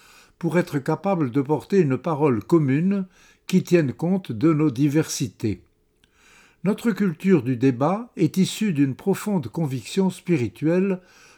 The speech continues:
nous poussant à affirmer que Dieu se tient au-delà des discours particuliers.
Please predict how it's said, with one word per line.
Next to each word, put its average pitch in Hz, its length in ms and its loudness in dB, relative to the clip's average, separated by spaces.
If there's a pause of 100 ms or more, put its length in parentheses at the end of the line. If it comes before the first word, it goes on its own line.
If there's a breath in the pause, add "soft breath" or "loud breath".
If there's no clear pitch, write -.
(100)
nous 190 140 2
poussant 180 540 -2
à 139 120 -2
affirmer 160 560 -2
que - 140 -2
Dieu 143 520 2
se - 200 -4
tient 151 500 -2 (100)
au-delà 165 560 2
des 127 140 0
discours 139 560 -4
particuliers. 117 880 -4